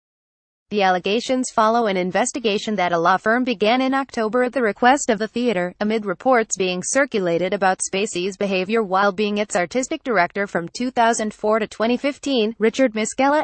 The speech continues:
a partner at law firm Lewis Silkin who led the investigation, said the firm invited Spacey to participate in the investigation and he didn't respond.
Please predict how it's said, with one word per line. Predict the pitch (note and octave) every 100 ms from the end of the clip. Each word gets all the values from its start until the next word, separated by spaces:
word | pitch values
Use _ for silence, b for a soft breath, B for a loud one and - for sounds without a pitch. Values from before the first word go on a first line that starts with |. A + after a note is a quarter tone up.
| -
a | G3+
partner | C4 C#4 A3
at | G#3
law | G#3 G#3 G#3+
firm | A#3 A#3+ A3+
Lewis | A3 F#3 E3
Silkin | - A#3 B3 A#3
who | G#3 G3
led | A3
the | B3+
investigation, | D#4 G#3+ G#3 - A#3+ A3 - E3 E3
said | - G3+
the | G#3
firm | - A#3 A#3
invited | G3 F3 G3 B3
Spacey | - - G#3 G#3 G3+
to |
participate | G3 F#3 F3 G#3+ G#3 G3 G#3+ A3
in | F#3
the | G3+
investigation | G#3 G3+ G#3+ B3 A3+ G#3+ - G3+
and | F3
he | F3+
didn't | E3+ A3+ G#3+ G3 G3+ G3 G3 -
respond. | A#3+ G#3+ - A3+ F#3+ E3 D3+